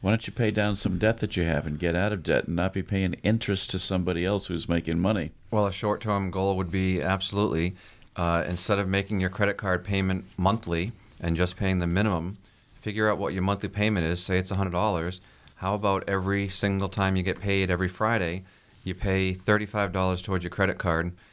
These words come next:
Speaker 2: and that's gonna be more than the minimum at the month end. And also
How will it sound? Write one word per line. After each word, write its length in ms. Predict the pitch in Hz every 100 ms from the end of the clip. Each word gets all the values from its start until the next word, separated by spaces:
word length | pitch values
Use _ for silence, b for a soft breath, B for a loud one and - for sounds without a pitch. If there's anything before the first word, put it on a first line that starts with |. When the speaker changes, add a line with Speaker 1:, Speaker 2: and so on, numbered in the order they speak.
| b -
Speaker 2:
and 260 | 87 85
that's 180 | 87 -
gonna 120 | 98
be 140 | 90 90
more 260 | 90 95
than 140 | 92 90
the 80 |
minimum 420 | 90 95 92 87 87
at 140 | 85
the 80 | 85
month 240 | 87 90 -
end. 360 | 95 98 90 90 B B B B
And 500 | 87 87 85 87 85 - _ _ -
also 600 | 90 104 - 90 85 92